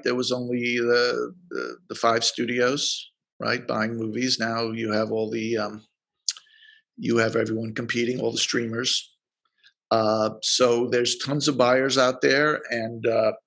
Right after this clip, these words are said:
they're hungry for content. You know, they're, they're buying, uh, things, documentaries. Nobody was buying documentaries. There were, like, one or two <laughs> documentaries a year that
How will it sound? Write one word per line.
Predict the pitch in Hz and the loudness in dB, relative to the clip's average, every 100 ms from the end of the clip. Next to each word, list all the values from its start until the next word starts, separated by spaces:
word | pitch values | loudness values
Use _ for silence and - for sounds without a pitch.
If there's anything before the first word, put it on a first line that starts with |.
| _ | _
they're | 127 107 | 0 2
hungry | 139 156 147 | 2 4 4
for | 156 | 2
content. | - 143 196 165 113 101 - | 2 2 2 2 0 -2 -4
You | 127 | 0
know, | 113 117 | 2 2
they're, | 123 120 - - 117 | 2 0 -2 -4 0
they're | 120 | 2
buying, | 120 127 131 | 2 2 0
uh, | 127 - - - - - - - - | -2 -10 -12 -12 -14 -10 -10 -10 0
things, | 220 233 220 - - | 2 4 4 2 -2
documentaries. | 180 208 226 226 240 254 208 147 127 - | 2 4 4 4 4 6 6 4 4 2
Nobody | 175 226 226 208 | 4 4 4 2
was | 165 | 0
buying | - 147 139 | 2 2 4
documentaries. | 131 127 135 127 123 - 123 123 | 2 2 0 -2 -2 -2 0 4
There | 165 | 6
were, | 165 | 6
like, | 160 156 | 4 4
one | 156 | 4
or | 170 | 4
two | 170 175 | 2 4
<laughs> | 160 | 4
documentaries | 160 175 175 175 170 151 | 4 4 4 4 2 2
a | 156 | 2
year | 160 180 | 4 4
that | 147 | 4